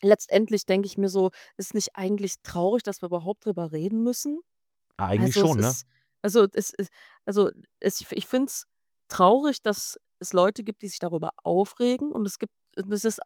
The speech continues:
Speaker 1: gleichzeitig auch traurig, dass man sich darüber, dass, dass man erklären muss, dass es überhaupt Thema ist. Es ist
Speaker 2: Ja.
Speaker 1: doch,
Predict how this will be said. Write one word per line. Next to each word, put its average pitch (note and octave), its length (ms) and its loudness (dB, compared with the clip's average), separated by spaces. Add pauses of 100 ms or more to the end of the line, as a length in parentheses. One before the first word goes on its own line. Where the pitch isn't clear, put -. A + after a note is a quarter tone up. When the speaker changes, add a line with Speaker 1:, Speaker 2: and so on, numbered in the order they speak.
(100)
Speaker 1:
gleichzeitig A3 680 2
auch F#3+ 160 0
traurig, A3 500 0 (720)
dass G#3+ 200 -2
man G3 120 4
sich F#3 160 -10
darüber, F3+ 480 0
dass, F3+ 160 -2
dass - 180 -6
man F3+ 240 -2 (260)
erklären B3+ 540 4
muss, B3+ 440 0 (240)
dass G3+ 140 -2
es G#3 120 -4
überhaupt G3 360 2
Thema B3+ 340 0
ist. - 240 -8 (100)
Es - 220 -14
ist - 200 -12
Speaker 2:
Ja. G2 60 -4
Speaker 1:
doch, G2 80 -10